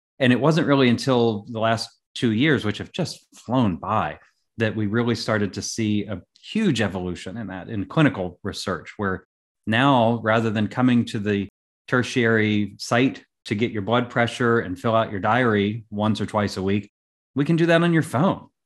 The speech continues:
You can get your, your E K G on a little device that you buy from Amazon for, like, twenty bucks or something. And we've tried to wrap all that together in this terminology of decentralized clinical trials. That seems to be the term du jour. But that can be anything from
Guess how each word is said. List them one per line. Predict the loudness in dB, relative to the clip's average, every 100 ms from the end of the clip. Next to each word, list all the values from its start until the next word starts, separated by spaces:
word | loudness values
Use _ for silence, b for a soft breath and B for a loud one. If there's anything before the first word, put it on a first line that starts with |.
| _
You | -6
can | 0 0
get | 0
your, | 0 0 -2 -8 _ _
your | -2 2
E | 2
K | 4 2
G | 4 4 2 0 -4
on | 0
a | 2
little | 4 2
device | 2 0 0 -4
that | -10
you | -4
buy | 0 0
from | 2
Amazon | 2 4 2 -2 -8
for, | -10
like, | -8 -6
twenty | -2 0
bucks | 0 -4 -8
or | -12
something. | -8 -8 -12 _ _ _
And | 2
we've | 4 4
tried | 2 2
to | 2
wrap | 0 0 0
all | 0 2
that | 0 -2
together | -4 -2 0 0
in | 0 -2
this | -2 -4
terminology | -2 2 4 4 2 0 -2
of | -4
decentralized | -6 -4 -2 -2 -2 -2 -2 -2 -6
clinical | -4 -2 -2
trials. | -8 -4 -2 -2 -4 -8
That | -10 -8
seems | -4 -4 -6
to | -8
be | -8
the | -8
term | -8 -2 -2
du | -2
jour. | -4 -2 0 -2 -8 _ _ _ _ _ 0
But | 0 2
that | 0
can | 2 4 4
be | 4 0 0 -2 -2
anything | -2 -2 0 -2 -2
from | 0 2 2 0